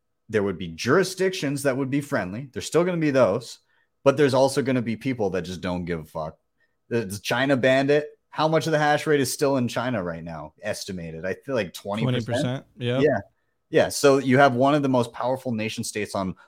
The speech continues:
Speaker 1: on earth outright ban it and say, "No, none of this here," and twenty percent of the hash is still there. That tells you everything you need to know.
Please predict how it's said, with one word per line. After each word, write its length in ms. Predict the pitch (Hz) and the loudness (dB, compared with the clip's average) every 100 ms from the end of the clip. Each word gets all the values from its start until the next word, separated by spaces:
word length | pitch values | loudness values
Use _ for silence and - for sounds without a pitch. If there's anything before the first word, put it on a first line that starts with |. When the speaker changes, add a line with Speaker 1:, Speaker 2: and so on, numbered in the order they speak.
| _ - | _ -2
Speaker 1:
on 160 | 101 101 | -2 0
earth 320 | 123 110 - - _ _ - | 2 2 0 -10 _ _ 4
outright 680 | 143 165 143 139 135 95 | 4 4 2 2 2 -4
ban 280 | 85 95 98 | -4 -2 -2
it 160 | 85 - | -4 -8
and 120 | 98 92 | -10 -8
say, 220 | 98 87 | -4 -4
"No, 420 | 90 90 78 78 - | -4 -4 -4 -8 -8
none 460 | 107 131 156 151 | -2 2 4 4
of 100 | 135 | 4
this 240 | 110 98 - | 0 0 -4
here," 340 | 95 90 80 _ _ | -4 -4 -6 _ _
and 80 | - | -16
twenty 300 | - 101 98 | -10 -4 -4
percent 280 | 95 92 95 | -4 -8 -8
of 60 | 87 | -8
the 80 | |
hash 300 | 80 76 73 | -8 -8 -8
is 80 | - | -10
still 260 | - 80 69 | -10 -10 -10
there. 240 | 64 62 _ _ - | -12 -20 _ _ -6
That 180 | 87 | -6
tells 280 | - 90 78 | -4 -8 -8
you 60 | 76 | -10
everything 340 | 76 78 85 | -12 -12 -10
you 100 | 85 | -8
need 200 | 87 90 | -6 -6
to 80 | 85 | -6
know. 260 | 98 78 | -6 -6